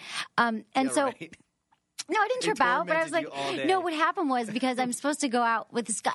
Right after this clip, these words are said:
Speaker 1: So you remember the guy that I was dating a few months ago who was like, "You never
Speaker 2: Yeah.
Speaker 1: called me and we
Speaker 2: Yeah.
Speaker 1: never made plans." So then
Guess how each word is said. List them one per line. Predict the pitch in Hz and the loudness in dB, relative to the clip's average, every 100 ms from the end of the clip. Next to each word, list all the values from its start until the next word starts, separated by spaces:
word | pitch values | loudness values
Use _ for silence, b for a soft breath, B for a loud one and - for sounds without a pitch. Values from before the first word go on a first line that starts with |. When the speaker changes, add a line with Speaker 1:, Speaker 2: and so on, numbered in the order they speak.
| - | -4
Speaker 1:
So | - 262 254 233 | -2 0 0 -2
you | 240 302 370 | -4 -2 0
remember | 285 233 208 | 0 0 -2
the | 185 | 0
guy | 185 | 0
that | 180 180 | 2 0
I | |
was | 175 151 | 0 -2
dating | 165 156 135 | -2 -2 -4
a | 147 | -6
few | 185 | -2
months | 185 165 165 | 0 0 -2
ago | 156 | -2
who | 170 | -2
was | 165 | -2
like, | 165 151 | -4 -2
"You | 208 | -2
never | 202 202 208 208 196 | 0 0 0 -2 -4
Speaker 2:
Yeah. | - - | -10 -8
Speaker 1:
called | - 185 190 185 | 0 0 0 0
me | 196 196 | 0 2
and | 185 180 | 0 0
we | 185 | 0
Speaker 2:
Yeah. | 190 | 0
Speaker 1:
never | 202 190 202 | 0 0 0
made | 202 - | -2 -2
plans." | 196 180 180 185 185 202 - B B B B B B B B | 0 2 2 2 0 -2 -6 B B B B B B B B
So | - 240 233 226 214 | 0 2 2 0 0
then | 254 294 277 254 | 2 2 0 -2